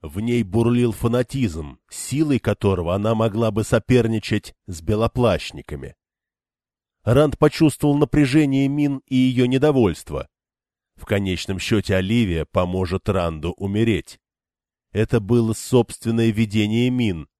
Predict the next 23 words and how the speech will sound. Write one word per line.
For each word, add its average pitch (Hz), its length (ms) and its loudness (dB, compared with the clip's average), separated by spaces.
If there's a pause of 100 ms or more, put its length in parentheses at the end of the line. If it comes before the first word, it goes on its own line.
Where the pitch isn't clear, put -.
(440)
а 92 140 0
ее 117 240 4
видения 85 680 -2 (240)
никогда 113 680 -2
не 73 120 -8
врали. 67 480 -8 (720)
За 85 220 -4
исключением 87 880 -4
одного 90 420 -4
случая. 78 680 -10 (800)
Она 117 240 0
призналась, 127 640 2
что 123 220 2
ошиблась 120 580 0
насчет 120 420 0
Морейн. 113 540 2 (640)
Возможно, 87 600 -2
это 92 340 -4
означает, 98 600 0
что - 220 -4
ему 95 180 -2
не 98 140 -4
придется. 98 720 -2